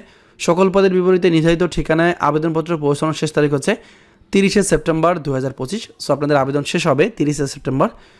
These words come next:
দুহাজার পঁচিশ তারিখে। So, এখানে বিস্তারিত তাদের ওয়েবসাইটে পাবেন, একটু অপেক্ষা করতে হবে।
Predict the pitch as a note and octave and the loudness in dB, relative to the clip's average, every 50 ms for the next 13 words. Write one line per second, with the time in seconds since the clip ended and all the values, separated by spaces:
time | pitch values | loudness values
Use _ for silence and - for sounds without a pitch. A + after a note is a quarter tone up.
0 | _ _ _ _ - D3+ D3 C#3+ D3 C#3+ - - D#3+ D#3+ - - C3+ A#2 A2+ - | _ _ _ _ 0 2 2 4 2 0 -2 -4 -4 -6 -6 -6 -6 -6 -6 -8
1 | - - - _ _ _ _ _ _ _ _ _ _ _ - - D#3 - - F3 | -14 -18 -20 _ _ _ _ _ _ _ _ _ _ _ -12 -10 -8 -6 -4 -2
2 | E3 - G3+ G3+ G#3+ G3+ E3 E3 D#3 - - G3 F#3+ F#3 F3+ G3 F#3+ F3+ D#3+ E3 | -2 0 0 0 0 0 0 -2 -4 -2 0 2 2 2 2 0 -2 0 0 -2
3 | D#3+ - C#3+ D3+ D3 D3 - D#3 D#3 D#3+ D#3 C#3 C3 D#3+ G3+ B3+ - - - D#3+ | 0 2 2 0 0 0 -2 -2 -2 0 0 0 0 0 -2 -2 -4 -8 -10 -10
4 | D3 - F3 D3+ C#3+ D3 D3 D#3+ D#3 D#3 D3+ E3 D#3 D#3 D3+ G#3 D3+ | -6 -2 0 0 0 0 0 0 0 0 0 -2 -2 0 0 -2 -2